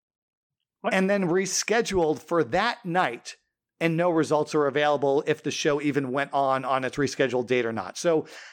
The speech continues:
Speaker 2: they were
Speaker 1: Ah.
Speaker 2: booked to wrestle each other once,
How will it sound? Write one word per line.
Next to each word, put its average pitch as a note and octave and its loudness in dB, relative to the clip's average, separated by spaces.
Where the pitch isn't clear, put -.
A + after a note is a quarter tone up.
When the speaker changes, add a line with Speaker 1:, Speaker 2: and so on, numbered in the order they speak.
Speaker 2:
they F#3 4
were E3 2
Speaker 1:
Ah. - -10
Speaker 2:
booked A#3+ -2
to F#3+ -2
wrestle D#3+ 0
each D3 0
other C#3+ 2
once, C3 0